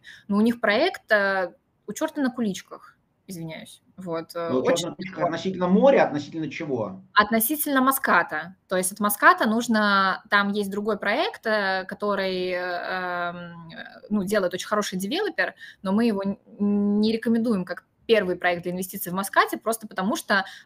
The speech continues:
Speaker 1: ам, там вот эта вот рублевка условная заканчивается, и дальше нужно еще ехать через горы, там ходят какие-то барашки,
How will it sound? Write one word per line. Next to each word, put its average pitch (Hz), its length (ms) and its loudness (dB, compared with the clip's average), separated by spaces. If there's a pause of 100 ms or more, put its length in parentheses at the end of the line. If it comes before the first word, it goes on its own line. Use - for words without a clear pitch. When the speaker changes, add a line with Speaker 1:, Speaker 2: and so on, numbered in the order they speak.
Speaker 1:
ам, 180 560 2
там 196 120 2
вот 196 120 -2
эта 185 100 -12
вот 180 100 -4
рублевка 202 460 4
условная 175 460 -2
заканчивается, 190 880 0
и 165 140 -4
дальше 262 300 0
нужно 226 200 0
еще 214 220 -2
ехать 220 220 -2
через 196 280 -6
горы, 339 340 0
там 190 160 -6
ходят 190 220 -2
какие-то - 260 -12
барашки, 285 560 -2